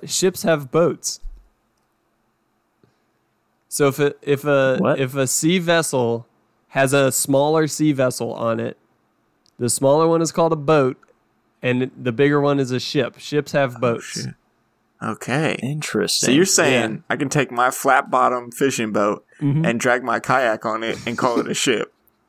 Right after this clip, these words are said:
Speaker 1: <laughs> I think it has to be carried by it. So if you
Speaker 3: Yeah,
Speaker 1: took
Speaker 3: yeah.
Speaker 1: a model
Speaker 2: Yeah,
Speaker 1: ship
Speaker 2: yeah,
Speaker 1: on it, yeah, yeah.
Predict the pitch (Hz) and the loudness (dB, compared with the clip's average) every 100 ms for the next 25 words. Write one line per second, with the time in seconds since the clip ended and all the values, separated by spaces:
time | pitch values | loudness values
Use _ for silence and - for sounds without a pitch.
0 | _ _ - 330 - - 151 180 202 190 | _ _ -16 -12 -10 -2 -2 0 0 2
1 | 180 175 165 156 143 - 180 156 139 120 | 0 -4 -2 -4 -4 -2 0 0 -2 -4
2 | 123 - - - - - - - 165 160 | -2 -2 -4 -12 -18 -18 -6 2 4 6
3 | 208 185 185 160 147 151 170 143 160 180 | 4 4 4 4 4 4 4 4 2 4
4 | 165 160 135 - 180 156 139 117 | 4 4 2 2 2 4 2 -2